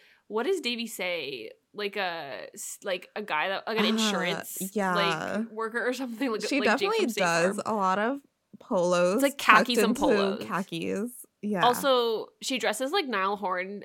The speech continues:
Speaker 1: during the Up All Night tour era.
Speaker 2: <laughs>
Speaker 1: If anyone understands that reference. <laughs>
Speaker 2: Yeah.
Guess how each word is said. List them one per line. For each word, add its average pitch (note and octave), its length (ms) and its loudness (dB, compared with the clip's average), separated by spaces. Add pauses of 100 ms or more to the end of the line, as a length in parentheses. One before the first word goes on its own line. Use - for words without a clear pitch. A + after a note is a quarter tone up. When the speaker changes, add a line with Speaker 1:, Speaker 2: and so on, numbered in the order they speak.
(100)
Speaker 1:
during G3 280 -4
the - 100 -4
Up F#3 140 -2
All F#3 100 0
Night - 240 -8
tour A#3 220 -4
era. C#4 480 2 (160)
Speaker 2:
<laughs> - 80 -10
Speaker 1:
If A3 140 -2
anyone G#3+ 380 4 (140)
understands C4 520 6
that A3 120 10
reference. C4+ 640 2 (200)
<laughs> F#4 100 -6 (440)
Speaker 2:
Yeah. F#3+ 280 -4